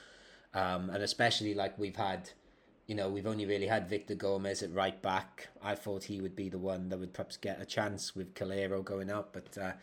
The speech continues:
there you go. Um, speaking, I should mention, um, Andres Caro news. Um, we're big fans of him here on the podcast. We were happy for him to get in the Spain under eighteen squad. So I was delighted when I saw the news this afternoon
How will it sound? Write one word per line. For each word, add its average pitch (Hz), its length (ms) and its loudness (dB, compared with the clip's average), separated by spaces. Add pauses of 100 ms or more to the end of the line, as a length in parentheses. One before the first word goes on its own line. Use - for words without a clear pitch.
(200)
there 113 120 2
you 110 80 4
go. 120 240 10
Um, 120 160 6
speaking, 156 480 10
I 120 60 8
should 120 240 4
mention, 120 460 4
um, 110 280 4 (340)
Andres 127 360 8
Caro 123 440 8
news. 104 500 2
Um, 101 380 2 (320)
we're 120 160 6
big 120 200 4
fans 113 300 4
of 104 80 -4
him 107 160 4
here 104 220 4
on 101 100 4
the 101 60 0
podcast. 110 520 4
We 110 120 4
were 101 100 4
happy 127 320 4
for 117 140 2
him 110 280 4
to 107 280 0 (360)
get 120 200 8
in 110 120 2
the 113 80 2
Spain 120 320 6
under 113 240 4
eighteen 113 440 4
squad. 117 380 4
So 143 100 6
I 135 60 10
was 127 100 8
delighted 156 520 8
when 101 140 2
I 101 60 -2
saw 107 180 2
the 101 120 -2
news 101 280 -4
this 101 180 -4
afternoon 104 560 -4